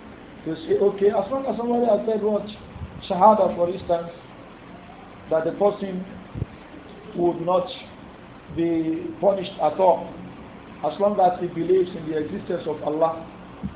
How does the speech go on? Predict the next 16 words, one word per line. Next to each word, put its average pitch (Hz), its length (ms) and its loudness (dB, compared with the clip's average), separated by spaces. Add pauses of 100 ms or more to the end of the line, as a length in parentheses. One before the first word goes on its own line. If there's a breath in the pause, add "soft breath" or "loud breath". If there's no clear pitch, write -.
(2000)
So, 196 260 8 (360)
when 175 140 0
you 196 40 4
want 269 180 6
to 247 60 2
go 247 100 2
by 226 140 6
the 208 80 6
Aqidah 196 400 4
of - 40 -4
Jahm 190 200 4
bin 175 180 -4
Safwan, 170 400 2
for 165 160 2
instance, 165 420 2 (1200)
Fir'aun 180 600 6